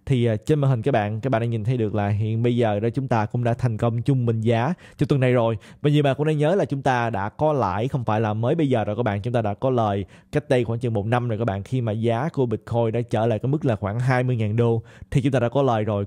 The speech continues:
Không cần phải trở về cái mức chúng ta mua ban đầu. Tại vì khi mà giá xuống các bạn, trung bình giá thì cái mức trung bình các bạn càng giảm xuống. Và khi mà giá tăng trở lên đó, thì các bạn không cần phải chờ cho đến trở về đỉnh để có thể có lời được. Chúng ta bây giờ hãy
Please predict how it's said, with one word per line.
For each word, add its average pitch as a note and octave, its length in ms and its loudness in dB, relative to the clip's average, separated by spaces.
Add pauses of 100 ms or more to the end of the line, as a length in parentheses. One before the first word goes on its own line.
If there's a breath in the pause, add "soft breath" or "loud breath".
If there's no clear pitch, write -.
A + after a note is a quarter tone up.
(120)
Không D#3 220 2
cần B2 220 0
phải B2 140 0
trở A2 260 0
về C3 120 2
cái B2 120 -2
mức D#3+ 140 2
chúng D3 140 -4
ta C3 120 0
mua A#2+ 440 0
ban B2 160 0
đầu. G2+ 280 0
Tại A2+ 100 0
vì G#2 200 -2 (100)
khi D#3+ 160 2
mà C3 100 0
giá A#2+ 220 0
xuống D#3+ 220 -2
các D3+ 80 -6
bạn, G#2 140 0
trung B2+ 200 0
bình A2+ 100 -2
giá A#2+ 300 0 (260 loud breath)
thì C#3 80 0
cái C3 80 2
mức D#3 200 0
trung D3+ 160 2
bình B2 100 0
các C3 100 -2
bạn G#2+ 240 0
càng A2 260 0
giảm G#2+ 220 -2
xuống. D3+ 400 0
Và A2 160 0
khi C#3+ 120 0
mà B2 100 2
giá A#2 140 2
tăng C#3 260 -4
trở C#3 100 0
lên C3 240 0
đó, B2 160 -2
thì A#2+ 100 -4
các B2 100 -4
bạn F#2+ 200 -2
không B2 240 -2
cần A2+ 140 -2
phải A2+ 140 -2
chờ A2 340 0 (360 loud breath)
cho C#3+ 100 2
đến C#3 140 2
trở A#2 220 2
về A#2+ 120 2
đỉnh G#2+ 360 -4
để A#2 200 0
có C3+ 80 0
thể B2+ 100 2
có C3 140 0
lời A2 200 2
được. A2 360 -4
Chúng F3+ 140 2
ta D#3+ 140 4
bây D3 120 0
giờ B2 240 2
hãy A2+ 400 0